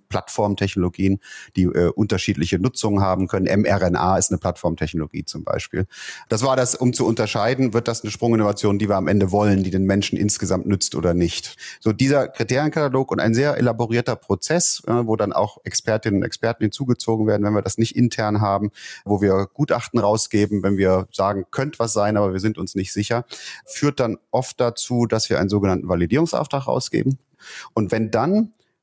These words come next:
aus dem Validierungsauftrag, aus diesem Challenge-Prozess etwas rauskommt, wo wir sagen, das könnte was ganz Großes sein. Also wir haben jetzt durch alle Gates sozusagen, die das Projekt genommen hat, uns bestätigt gefühlt, dass das hohe Schwung-Innovationspotenzial hat.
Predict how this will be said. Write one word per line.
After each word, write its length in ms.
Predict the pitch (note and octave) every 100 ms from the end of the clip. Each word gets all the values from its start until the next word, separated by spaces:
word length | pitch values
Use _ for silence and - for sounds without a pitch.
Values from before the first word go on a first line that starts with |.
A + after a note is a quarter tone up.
| _
aus 200 | A2 A#2
dem 120 | D3
Validierungsauftrag, 920 | C3+ B2+ A#2 A2 A2+ F2 G#2+ - G#2
aus 180 | E2 G#2+
diesem 240 | - G#2 G2+
Challenge-Prozess 800 | A2+ A2 G#2 - F#2+ - G2
etwas 320 | - G2 F2+ E2
rauskommt, 400 | G#2+ - G2 F2
wo 100 | F#2+
wir 80 |
sagen, 280 | F#2+ F2+ F2+
das 180 | F2 -
könnte 200 | A2 G2+
was 160 | F#2 -
ganz 260 | G2+ G#2
Großes 380 | - E2 - F2
sein. 280 | - - F#2+
Also 120 | F#2
wir 80 | F#2
haben 100 | G2
jetzt 140 | -
durch 180 | E2+ -
alle 200 | G2 A2
Gates 560 | F#2 F#2+ F#2 A2 - -
sozusagen, 420 | F2+ - F2+ F2
die 60 |
das 140 | F2 -
Projekt 320 | - F2+ -
genommen 360 | E2 F#2 A2 G2
hat, 160 | F2
uns 200 | G2+ F2+
bestätigt 580 | F#2 - F#2+ G#2 F2+ -
gefühlt, 380 | F#2+ - F#2 F2
dass 100 | E2+
das 220 | E2+ -
hohe 220 | F2+ G2 F#2+
Schwung-Innovationspotenzial 1200 | - F#2 E2+ E2+ - F2+ - - E2 D#2+ D#2+ F2
hat. 160 | G#2